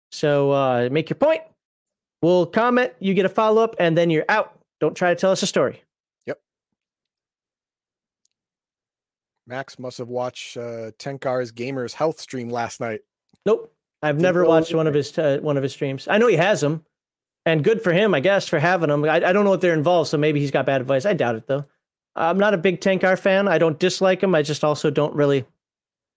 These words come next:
Speaker 1: like him. <laughs> I don't know how to say it. Like, I, yeah. But, uh, hey, if he's got, uh, he's got some health streams that are helping gamers, good for him.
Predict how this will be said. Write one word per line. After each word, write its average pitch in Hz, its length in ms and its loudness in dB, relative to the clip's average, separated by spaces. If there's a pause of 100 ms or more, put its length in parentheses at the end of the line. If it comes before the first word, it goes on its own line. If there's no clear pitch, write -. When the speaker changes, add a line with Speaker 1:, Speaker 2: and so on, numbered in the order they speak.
(380)
Speaker 1:
like 143 180 2
him. 151 100 -4 (200)
<laughs> - 180 -10
I 202 280 4
don't 202 120 4
know 208 80 4
how 185 80 4
to 170 80 2
say 170 200 2
it. 139 60 2
Like, 151 200 2
I, 151 180 2 (560)
yeah. 131 160 -6 (280)
But, 170 220 0
uh, 147 320 2 (280)
hey, 185 200 2
if 139 100 -4
he's 202 200 0
got, 202 300 0
uh, 190 240 4
he's 175 160 -2
got 202 140 0
some 202 180 -2
health 202 200 2
streams 196 320 -2
that 190 80 2
are 180 60 2
helping 185 320 0
gamers, 202 360 0
good 196 160 -2
for 180 100 -2
him. 170 200 -2